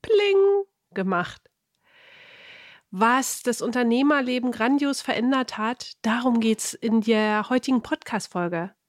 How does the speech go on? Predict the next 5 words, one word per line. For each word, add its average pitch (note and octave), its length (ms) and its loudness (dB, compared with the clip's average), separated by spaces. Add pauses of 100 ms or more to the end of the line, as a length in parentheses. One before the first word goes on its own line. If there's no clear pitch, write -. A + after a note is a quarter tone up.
(760)
Du D4+ 160 4
erfährst, B3 920 -2 (240)
welche G#3+ 460 2
eine C4 380 4
Sache A#3+ 680 0